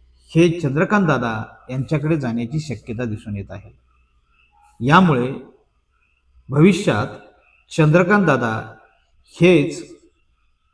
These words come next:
कोल्हापूर जिल्ह्याच्या राजकारणातील सत्ता केंद्र बनण्याची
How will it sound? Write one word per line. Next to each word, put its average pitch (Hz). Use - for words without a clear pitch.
कोल्हापूर 175
जिल्ह्याच्या 139
राजकारणातील 180
सत्ता 156
केंद्र 156
बनण्याची 135